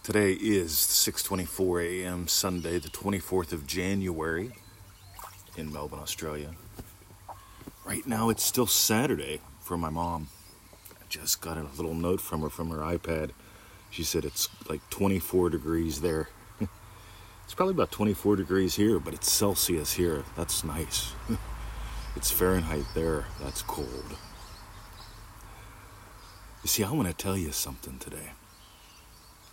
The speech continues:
Because, uh, this lovely little wind showed up in our group, The Law of Attraction by Neville Goddard.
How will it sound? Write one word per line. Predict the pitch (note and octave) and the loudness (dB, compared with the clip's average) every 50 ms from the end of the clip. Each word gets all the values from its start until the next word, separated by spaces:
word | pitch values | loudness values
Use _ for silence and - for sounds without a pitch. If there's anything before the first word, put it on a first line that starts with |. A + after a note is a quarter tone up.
| - - - - - - - | -20 -6 -2 -2 -2 -2 -2
Because, | F2+ E2+ G2 F#2+ F#2+ F#2 F2 E2 - | -4 0 2 4 4 4 2 0 0
uh, | D#2+ F#2 | -2 -2
this | F#2+ G2 F2 - - F#2+ | -2 -2 -2 -2 0 2
lovely | F#2+ G2 A2+ A2 G#2+ G#2 F#2 | 4 4 6 6 6 4 4
little | F2 F2 F2 E2 | 4 2 2 2
wind | E2 E2 D#2 D2 | 2 0 -2 -2
showed | - - D2+ C#2+ | -2 -2 -2 -2
up | D2 C#2+ - - | -4 -6 -8 -8
in | C#2+ | -8
our | C#2 | -8
group, | B1+ B1+ - D2+ D2+ C#2 - - | -8 -6 -4 -4 -4 -4 -4 -6
The | C#2+ | -6
Law | D2 D2 D2 | -6 -6 -6
of | C#2+ C#2 | -8 -8
Attraction | - - - D2 C#2 - - - C#2 | -8 -8 -8 -8 -8 -8 -8 -8 -8
by | C#2 | -10
Neville | C2 C#2+ C#2 C2 C#2 | -10 -10 -10 -10 -10
Goddard. | C2+ - C#2+ D2 C#2 C#2 C#2 B1+ | -10 -10 -8 -8 -8 -8 -10 -10